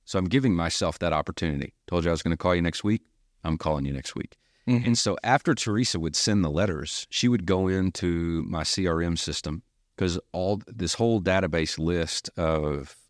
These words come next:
Speaker 1: uh, dollar store owners was in Client Look. She would record that these next thirty were sent the letter, and then she would schedule for me, starting on the following Monday, to call those thirty people.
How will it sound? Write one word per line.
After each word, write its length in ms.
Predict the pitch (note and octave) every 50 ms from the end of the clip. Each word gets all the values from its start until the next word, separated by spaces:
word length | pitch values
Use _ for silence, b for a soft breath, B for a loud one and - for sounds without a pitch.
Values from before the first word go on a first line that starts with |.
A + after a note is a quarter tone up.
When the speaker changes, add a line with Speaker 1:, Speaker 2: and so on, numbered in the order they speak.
| _ -
Speaker 1:
uh, 220 | - D#2+ D#2 D#2 D#2 D2+
dollar 280 | - E2+ E2 F2+ F#2
store 300 | E2+ - - E2+ E2 C#2
owners 320 | D2 D#2 D#2 D2 D2+ D2+ -
was 220 | E2 D#2 D2 D2
in 280 | - - F#2 F2+ F2+ E2+
Client 320 | - - F2 E2 D#2+ G1+
Look. 200 | A1 C#2+ D2 -
She 140 | - - A#2+
would 140 | B2 B2+ A2
record 520 | G2 F2+ - - A2 G2 F#2+ G2 F#2+ G2 - _ _ _ _ _
that 140 | - F#2+ F2 -
these 360 | D#2+ E2 F#2+ G2 G2 F#2 D#2+
next 300 | F2+ F2+ F#2+ - - - - -
thirty 380 | G2 F#2 F2 E2+ F2+ G#2+ A#2+ - _ _ _
were 120 | - F#2 F2
sent 220 | - - G2 F#2+
the 40 | -
letter, 360 | F#2 E2+ D#2+ D#2+ E2 G2+ A2 - _ _ _ _ _ _ _
and 180 | - F#2+ F#2+
then 60 | G2+
she 180 | F#2+ - - A2+
would 180 | A2 G2+ F#2 E2
schedule 500 | - - - - C3 C3+ A#2+ A#2+ G#2 F#2
for 220 | E2 - - F#2+
me, 420 | F2 E2 E2 E2 D#2+ E2 G2+ G#2+ - -
starting 400 | - - - G2 F#2 F2+ F2+ F2
on 100 | F2 E2+
the 80 | E2 D#2
following 460 | - F#2 E2+ E2+ F2+ F2+ E2+ E2+ E2
Monday, 520 | E2+ F#2+ G2 E2+ D2+ D2 C#2+ D2 E2 F#2 - _ _ _ _ _ _ _ -
to 100 | - G2 - -
call 420 | - - - A2+ G#2 D#2 - - E2
those 300 | D2+ D#2 D#2 D2 - -
thirty 300 | - D2+ D2+ D2+ D2 D2
people. 380 | - - D2 - - - -